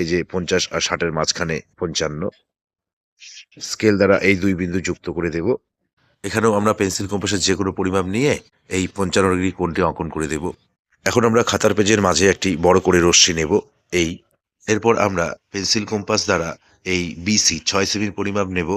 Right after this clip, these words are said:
নিয়ে এই বি বিন্দুতে বসিয়ে ডান দিকে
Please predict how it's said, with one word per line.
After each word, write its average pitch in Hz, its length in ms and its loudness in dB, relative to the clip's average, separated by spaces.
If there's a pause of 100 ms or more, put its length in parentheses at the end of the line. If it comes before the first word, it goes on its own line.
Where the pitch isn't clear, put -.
(440)
নিয়ে 104 240 2 (480)
এই 92 120 2 (340)
বি 110 100 2 (100)
বিন্দুতে 107 320 -2 (100)
বসিয়ে 90 360 0 (160)
ডান 90 220 2
দিকে 90 160 -2